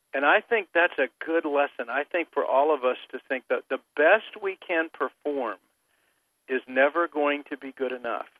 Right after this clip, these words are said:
that what, what needs to happen is that we learn to live in his affection, even when we screw up, even when we make mistakes, that we're still loved. That love will transform us over time. I know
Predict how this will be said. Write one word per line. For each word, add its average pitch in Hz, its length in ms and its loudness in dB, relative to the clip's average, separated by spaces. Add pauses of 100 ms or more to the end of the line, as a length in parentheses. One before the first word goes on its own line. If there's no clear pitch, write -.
that 123 240 -4
what, 127 240 0 (140)
what 139 200 -2
needs 165 240 -2 (120)
to 175 80 -2
happen 135 420 -2
is 127 160 -4 (120)
that 127 200 0
we 127 160 -8
learn 139 560 -4 (140)
to 151 80 0
live 135 600 0 (140)
in 127 240 -18
his 131 180 -8
affection, 123 580 -4 (760)
even 160 680 0 (160)
when 135 200 0
we 123 140 -10 (120)
screw 120 260 -2
up, 110 320 0
even 170 300 -4
when 151 120 -4
we 139 100 -8
make 127 260 -4
mistakes, 113 560 -8 (480)
that - 180 4
we're 143 160 2 (220)
still 156 260 2
loved. 147 320 4 (320)
That 165 400 2
love 175 260 4
will 139 220 2
transform 143 680 -2
us 127 120 -12
over 123 200 -4
time. 123 260 -2
I 127 80 0
know 190 140 2